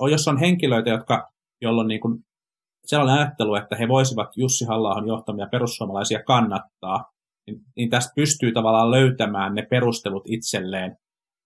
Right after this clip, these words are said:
niin kuin kannattaa. Ja itse asiassa se julkinen kritiikki, meidän aivot toimii vähän hassusti siinä suhteessa, että tämän tyyppinen julkinen kritiikki voi olla, niin kuin,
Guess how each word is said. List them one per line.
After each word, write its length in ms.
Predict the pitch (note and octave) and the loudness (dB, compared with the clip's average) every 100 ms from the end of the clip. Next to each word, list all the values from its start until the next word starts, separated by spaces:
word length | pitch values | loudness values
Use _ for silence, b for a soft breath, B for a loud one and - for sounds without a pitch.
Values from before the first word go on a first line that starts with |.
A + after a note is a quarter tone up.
| _ | _
niin 140 | G#2+ G#2 | -6 -6
kuin 160 | - | -2
kannattaa. 560 | - A2 G#2 - - G#2+ | 0 0 0 -4 -2 0
Ja 80 | A2 | 2
itse 320 | C3+ - A#2 | 2 2 0
asiassa 360 | A2 A2 - | 2 -2 -4
se 120 | A#2 A2+ | -4 0
julkinen 460 | D3+ C#3+ B2 A2+ | 2 0 -2 -2
kritiikki, 460 | - B2+ A2 G2+ G2+ | -2 0 0 -2 -6
meidän 180 | G2+ A2+ | -2 2
aivot 260 | B2+ A2+ - | 2 0 0
toimii 300 | A#2 A2+ G#2 | 2 2 0
vähän 200 | G2+ G#2+ | -2 2
hassusti 400 | B2+ B2+ - G2+ | 2 0 -6 -6
siinä 220 | - G#2+ | -4 -4
suhteessa, 580 | - A2 - F#2+ - - - _ _ _ | -4 -4 -4 -4 -2 -4 -6 _ _ _
että 120 | - - | -8 -2
tämän 200 | A2+ A2+ | 0 0
tyyppinen 340 | G#2+ - G#2+ | -4 -2 0
julkinen 380 | A#2+ A#2 G2+ G#2 | 0 0 -4 -4
kritiikki 500 | A2 G#2 G#2 - G2+ | -4 0 -2 -2 -4
voi 80 | G#2 | -4
olla, 100 | G2+ | -4
niin 140 | G#2 | -6
kuin, 140 | G#2 | -8